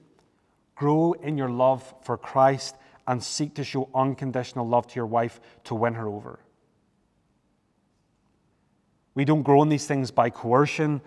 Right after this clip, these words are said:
by forcefulness, by manipulation, by nagging. We grow in these things as we grow in,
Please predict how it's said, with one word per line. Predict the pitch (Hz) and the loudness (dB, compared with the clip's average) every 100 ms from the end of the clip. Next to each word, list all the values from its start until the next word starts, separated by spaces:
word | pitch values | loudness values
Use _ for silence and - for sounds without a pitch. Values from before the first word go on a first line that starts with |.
| - | -8
by | - 110 | -6 -6
forcefulness, | - 135 143 - 147 147 139 - _ _ _ _ _ _ _ _ _ _ _ _ _ _ _ _ _ - | -6 -6 -6 -6 -6 -6 -8 -14 _ _ _ _ _ _ _ _ _ _ _ _ _ _ _ _ _ 0
by | 123 | 2
manipulation, | 120 127 156 151 143 143 - 151 143 131 _ _ _ _ _ | 2 2 2 2 2 0 -2 -4 -6 -10 _ _ _ _ _
by | - 113 | -6 -2
nagging. | 117 131 143 151 151 147 - _ _ _ _ _ _ - | 2 2 2 0 -6 -8 -14 _ _ _ _ _ _ -12
We | 123 | -8
grow | 117 135 | -2 0
in | 147 | 0
these | 139 - | -4 -6
things | 123 123 - - | -8 -8 -8 -4
as | 117 | -4
we | 113 | -4
grow | 110 117 | -4 -2
in, | 120 123 | -2 -6